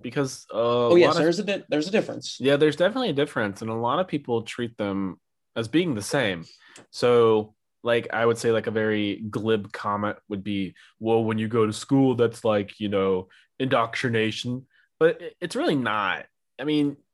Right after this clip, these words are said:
Speaker 1: if someone's teaching you math, that's not indoctrination. <laughs> That's education.
Speaker 2: Yes.
Speaker 1: But I would say if someone prevents you from questioning the system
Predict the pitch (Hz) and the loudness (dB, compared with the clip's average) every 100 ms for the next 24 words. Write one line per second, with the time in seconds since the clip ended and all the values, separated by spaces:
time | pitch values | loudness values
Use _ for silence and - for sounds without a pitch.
0 | - 131 - 202 185 185 175 170 135 113 | -10 -6 -2 -2 0 -2 -2 0 0 0
1 | 101 104 87 - - _ _ _ _ - | 0 0 -2 -6 -20 _ _ _ _ -6
2 | 143 143 185 160 131 123 - 104 95 - | -4 0 2 4 2 2 -2 -4 -4 -6
3 | 76 - _ - 135 123 _ - 185 - | -16 -20 _ -6 -4 -4 _ -16 -6 -2
4 | 123 - 127 117 104 95 78 78 _ _ | -2 0 0 -2 -4 -6 -10 -18 _ _
5 | _ _ _ _ _ _ - 170 127 127 | _ _ _ _ _ _ 2 2 2 -2
6 | - - - _ _ 131 131 - 131 156 | -10 -10 -16 _ _ -2 0 2 2 2
7 | 143 - 131 123 - 117 - 139 135 123 | 0 -2 0 -2 -2 -4 -2 -2 0 -2
8 | 117 - 110 117 131 139 - 107 101 107 | -6 -8 -2 0 0 -2 -6 -6 -6 -8
9 | 101 - 135 131 - 120 110 104 101 120 | -10 -6 -4 -2 -4 -4 -4 -4 -4 -4
10 | 117 - 98 95 | -6 -4 -4 -4